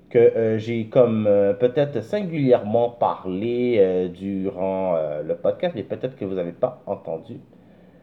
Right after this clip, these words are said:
On va parler des freebies. Le fait, euh, euh, d'offrir un service gratuitement à quelqu'un,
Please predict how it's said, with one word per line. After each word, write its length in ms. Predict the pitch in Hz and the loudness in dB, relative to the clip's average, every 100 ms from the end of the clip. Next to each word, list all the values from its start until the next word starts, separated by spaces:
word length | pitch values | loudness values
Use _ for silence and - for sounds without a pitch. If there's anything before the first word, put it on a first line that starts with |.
| - - | -18 0
On 300 | 156 170 170 | 4 6 6
va 340 | 233 381 - | 4 2 0
parler 520 | 214 185 170 190 240 | 2 2 2 -2 -2
des 180 | 180 175 | -2 -4
freebies. 540 | 170 - 123 98 92 - - - - _ - - - _ _ | -6 -6 -6 -4 -8 -10 -20 -20 -20 _ -20 -20 -20 _ _
Le 180 | 113 165 | 4 4
fait, 420 | 170 - 247 285 - | 4 2 0 0 2
euh, 260 | 135 135 - - | 4 4 2 0
euh, 180 | 117 120 | -2 2
d'offrir 600 | 143 143 - 208 214 - 120 | 0 0 -4 -6 -6 -6 -2
un 160 | 123 | -2
service 600 | 117 - 117 123 165 117 | -2 0 0 0 -6 -6
gratuitement 720 | 107 135 151 - 143 147 151 - | -4 -4 -4 -10 -2 0 0 -2
à 100 | 113 | -8
quelqu'un, 600 | - 113 101 - 95 | -4 -6 -6 -8 -10